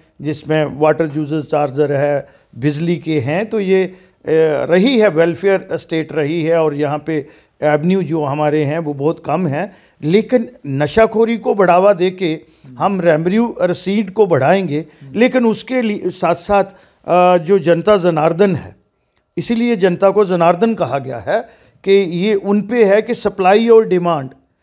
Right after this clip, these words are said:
पहले तो हम चैरिटी, आपने, आ, मुझे और आप मेरे साथ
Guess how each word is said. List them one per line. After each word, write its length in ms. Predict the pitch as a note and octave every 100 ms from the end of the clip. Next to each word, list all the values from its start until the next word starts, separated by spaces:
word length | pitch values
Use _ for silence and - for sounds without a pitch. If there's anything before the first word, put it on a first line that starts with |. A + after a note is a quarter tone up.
| _ _
पहले 320 | G3+ A3+ C4
तो 140 | C4 B3+
हम 260 | G3 G#3+ G#3+ -
चैरिटी, 560 | F#3+ G#3 F#3 G#3 G#3+ F3
आपने, 420 | D3 F3 F#3+ G3+ F3+
आ, 220 | D#3 D#3+
मुझे 320 | D#3+ D#3+ F3+
और 180 | F#3 E3+
आप 200 | D#3 D#3
मेरे 200 | E3 E3+
साथ 420 | E3 E3+ D#3+ D#3